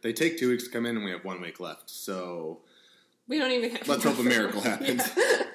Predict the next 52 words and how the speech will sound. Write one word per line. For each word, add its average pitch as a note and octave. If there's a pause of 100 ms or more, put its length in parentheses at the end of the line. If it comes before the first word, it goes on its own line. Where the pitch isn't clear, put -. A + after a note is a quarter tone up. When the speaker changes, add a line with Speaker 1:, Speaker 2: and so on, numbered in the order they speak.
(160)
Speaker 1:
Um, A2+ (560)
but A#2+
usually F3+
it'd C#3
be C#3
okay B2
to A2+
reorder. A2+
However, G2+
our G2
bank A2+
accounts G#2+
are G2
too F#2+
low G2
to F#2 (120)
get A2+
that G2
re-up. F#2 (180)
So B2+
we B2+
tapped B2+
into B2
my B2+
reserve B2+
drug C3
money. F2+ (420)
Speaker 2:
Which A3+
Speaker 1:
So A#3+
Speaker 2:
is A#3+
the A#3+
last A#3
stack. F3
That's D#4+
the D#4
other C4
point G3+
of F#3
it, F3+
is A3+
we've A#3
been E4
tapping A#3
Speaker 1:
I A#3
Speaker 2:
into A#3
Speaker 1:
know, A3+
Speaker 2:
this G3
around A3+
Speaker 1:
I A3
Speaker 2:
the -
Speaker 1:
know. G3+
Speaker 2:
house. -